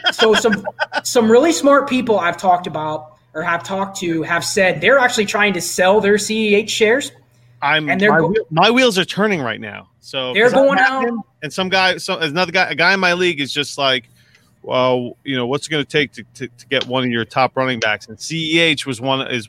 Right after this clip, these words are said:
Speaker 2: I took, I had the first three picks in the draft, so I took the top three guys. So he, so I'm, I'm, my wheels are turning right now. Can I, can I get this guy to sell me? You know, maybe he's got Rager. Can I get a Rager? He's got, like, Chubb, Kamara.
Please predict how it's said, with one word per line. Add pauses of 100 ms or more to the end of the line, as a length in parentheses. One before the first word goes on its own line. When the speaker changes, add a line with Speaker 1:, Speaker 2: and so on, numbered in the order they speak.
Speaker 2:
I
took, (140)
I
had
the
first
three
picks
in
the
draft,
so
I
took
the
top
three
guys. (880)
So
he, (140)
so
I'm,
I'm,
my
wheels
are
turning
right
now.
Can
I, (160)
can
I
get
this
guy
to
sell
me? (1000)
You
know,
maybe
he's
got
Rager.
Can
I
get
a
Rager?
He's
got,
like,
Chubb,
Kamara.